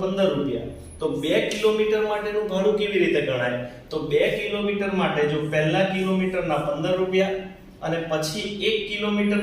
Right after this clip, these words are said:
કર્યું એટલે આઠ રૂપિયા આપણે વધારી દીધા, તો એક કિલોમીટરના આઠ રૂપિયા, તો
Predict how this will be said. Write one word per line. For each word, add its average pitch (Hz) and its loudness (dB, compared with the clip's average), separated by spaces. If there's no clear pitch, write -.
કર્યું 202 4
એટલે 185 -4
આઠ 180 -2
રૂપિયા 165 2
આપણે 156 2
વધારી 151 8
દીધા, - -6
તો - -6
એક 220 4
કિલોમીટરના 175 0
આઠ 190 4
રૂપિયા, 139 0
તો - -4